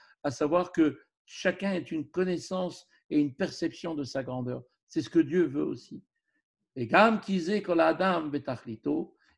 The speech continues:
et aussi c'est parce que c'est là tout l'homme et sa finalité. Le but d'un homme, quand il vient dans ce monde, c'est bien sûr pas simplement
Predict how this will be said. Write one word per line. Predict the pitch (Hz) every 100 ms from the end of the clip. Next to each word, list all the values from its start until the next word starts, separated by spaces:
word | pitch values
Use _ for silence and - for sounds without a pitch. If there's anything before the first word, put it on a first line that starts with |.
| -
et | 147
aussi | 143 - 202
c'est | 185
parce | 170 175 -
que | 202 185
c'est | - 165
là | 151 185 233 240 - _ _ -
tout | 196
l'homme | 196 233 202
et |
sa | 196
finalité. | 190 196 180 175 - 190
Le | 170
but | 139 214
d'un | 170 180 180
homme, | 220 196 - -
quand | - 147 165
il | 156
vient | 202
dans | 185 165
ce | -
monde, | 151 165 226 220 - _ _
c'est | - - 202 202 180 - _ -
bien | 151 170
sûr | - 208 190 -
pas | 180
simplement | - 170 156 170 180 190 175